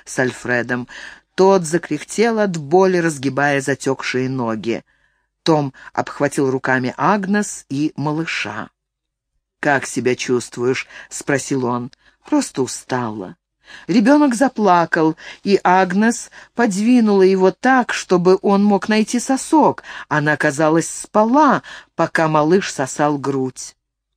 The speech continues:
Чувство тревоги не оставляло Тома. То, что Агнес устала, было естественно, но ее сонливость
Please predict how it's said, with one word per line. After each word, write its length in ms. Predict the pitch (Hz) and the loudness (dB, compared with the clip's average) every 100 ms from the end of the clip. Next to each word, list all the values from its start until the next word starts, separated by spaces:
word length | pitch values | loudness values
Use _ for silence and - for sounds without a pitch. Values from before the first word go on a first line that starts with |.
| _ _ _ _ | _ _ _ _
Чувство 520 | - 220 254 - 214 | -4 -2 -2 -4 -8
тревоги 520 | - 214 208 208 170 | -6 -6 0 0 0
не 140 | 165 151 | -4 -4
оставляло 640 | 151 - 139 143 139 139 | -4 -2 0 2 2 0
Тома. 520 | - 139 135 127 123 - - - - | 0 0 0 0 -2 -4 -20 -20 -8
То, 200 | 110 160 | 0 0
что 280 | 165 - 151 | 0 -2 0
Агнес 460 | 165 180 160 156 | 2 0 -6 -6
устала, 560 | 151 - - - - 220 | -10 -12 -6 -2 0 0
было 220 | 190 220 | 0 0
естественно, 1200 | 233 247 - - 339 247 - - 151 143 135 131 - - - - | -2 -4 -4 2 4 4 -2 -4 -2 0 0 -2 -6 -20 -20 -10
но 140 | 120 | -4
ее 260 | 139 131 175 | -2 2 2
сонливость 1000 | 170 170 160 156 165 196 170 151 - - | 0 -4 -2 -2 0 2 2 0 -4 -14